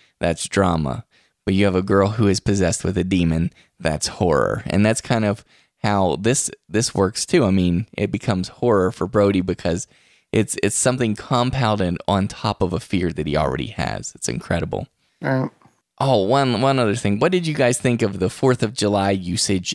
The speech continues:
Speaker 1: in this movie? I mean, did you feel like,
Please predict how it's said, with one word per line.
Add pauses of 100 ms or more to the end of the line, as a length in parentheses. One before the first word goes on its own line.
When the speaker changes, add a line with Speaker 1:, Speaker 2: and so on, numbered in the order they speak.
Speaker 1:
in
this
movie?
I
mean,
did
you
feel
like,